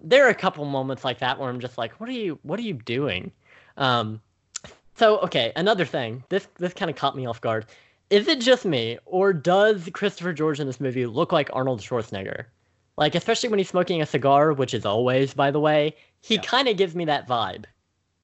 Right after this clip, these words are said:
Speaker 2: Really? I, no, I mean, I can kinda see it in the face, but I don't know. I've seen him in so many things.
Speaker 1: Sure, sure.
Speaker 2: And, and I, I saw him in a lot of stuff before I ever saw Schwarzenegger. Like, you know,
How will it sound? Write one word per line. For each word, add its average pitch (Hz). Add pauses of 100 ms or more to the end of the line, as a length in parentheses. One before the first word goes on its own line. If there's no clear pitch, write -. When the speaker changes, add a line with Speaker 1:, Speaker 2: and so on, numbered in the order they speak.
(420)
Speaker 2:
Really? 320
I, 175
no, 233
I 196
mean, 214
I 202
can 196
kinda 262
see 190
it 170
in 151
the 127
face, 139
but 135
I 143
don't 135
know. 123
I've 233
seen 226
him 180
in 131
so 156
many 131
things. 131
Speaker 1:
Sure, 104
sure. 92
Speaker 2:
And, 151
and 160
I, 170
I 165
saw 165
him 156
in 139
a 135
lot 135
of 120
stuff 139
before 127
I 123 (100)
ever 123
saw 120
Schwarzenegger. 120
Like, 113
you 156
know, 120